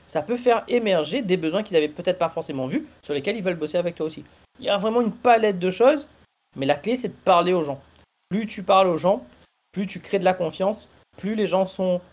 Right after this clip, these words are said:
naturellement enclins à te donner, euh, ben, un peu ce qui les chagrine, ce qui les chiffonne, et plus toi, tu peux apporter des solutions.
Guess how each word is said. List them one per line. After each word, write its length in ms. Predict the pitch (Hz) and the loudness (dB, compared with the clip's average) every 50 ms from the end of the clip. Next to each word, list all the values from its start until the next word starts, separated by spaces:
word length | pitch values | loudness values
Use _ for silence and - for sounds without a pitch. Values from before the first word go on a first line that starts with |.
| _ _ | _ _
naturellement 760 | 156 180 214 214 - 226 202 208 196 196 190 190 185 180 - 190 | 0 0 0 2 2 4 6 6 6 6 4 2 2 2 2 2
enclins 360 | 190 185 208 208 202 190 - - | 0 2 4 2 2 2 2 0
à 140 | 156 165 | -2 -2
te 140 | - - 180 | -2 -4 -6
donner, 580 | 170 151 143 160 208 214 208 208 208 202 208 202 - - _ _ _ _ - | -8 -6 2 4 4 6 6 6 4 4 2 0 -8 -18 _ _ _ _ -2
euh, 260 | 139 143 135 135 131 | 0 2 4 4 2
ben, 320 | 127 123 127 139 135 131 - - | 2 4 4 6 6 6 4 0
un 100 | 147 143 | -2 -2
peu 160 | 139 165 214 | -2 -2 -4
ce 120 | 202 - | -4 -6
qui 200 | - - 185 180 | -8 -8 -6 -4
les 220 | 165 156 151 147 143 | 0 2 2 2 2
chagrine, 440 | - - 170 165 170 185 240 247 247 | 2 2 0 0 0 -2 -2 -2 -2
ce 60 | 240 | -2
qui 80 | - | -4
les 100 | 175 170 | -6 -6
chiffonne, 440 | 170 - 175 170 - 226 262 311 302 302 - - - _ _ _ | -6 -6 -10 -2 2 4 4 4 4 0 -6 -14 -20 _ _ _
et 100 | - - | -8 -8
plus 180 | 131 - 254 262 | -4 -4 -4 -2
toi, 100 | 247 208 | 0 -2
tu 140 | 208 - 180 | -2 -4 -4
peux 140 | - 175 170 | -2 -2 0
apporter 380 | - 165 165 165 151 - 185 180 | 0 -2 0 0 0 0 -2 -4
des 100 | 175 185 | -4 -6
solutions. 280 | - 170 156 - - | -6 -10 -12 -8 -10